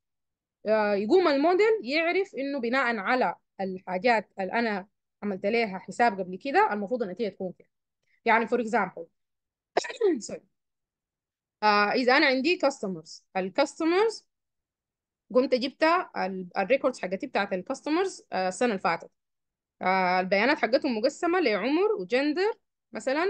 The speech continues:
ولوكيشن، مكان السكن. لقينا لما عملنا اناليسيس لقينا انه، آه، ال-، ال-، الفيميلز، آه، اللي عمرهم مثلا بين تلاتين لخمسة وأربعين وساكنين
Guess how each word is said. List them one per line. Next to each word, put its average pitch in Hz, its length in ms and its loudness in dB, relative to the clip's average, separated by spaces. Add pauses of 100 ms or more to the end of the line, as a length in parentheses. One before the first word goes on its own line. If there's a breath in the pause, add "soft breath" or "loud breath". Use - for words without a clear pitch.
ولوكيشن، 180 1200 -2 (180)
مكان 185 280 -2
السكن. 180 340 -10 (580)
لقينا 392 720 6
لما 220 180 0
عملنا 285 360 4
اناليسيس 330 400 -2
لقينا 294 280 0
انه، 254 380 -2 (380)
آه، 196 320 2
ال-، 196 460 -4 (100)
ال-، 180 320 -4
الفيميلز، 311 1200 0 (920)
آه، 190 360 2
اللي 208 120 -2
عمرهم 254 460 2
مثلا 214 320 -4
بين 196 180 -4
تلاتين 196 720 -2
لخمسة 220 460 0
وأربعين 196 640 -2
وساكنين 196 800 -2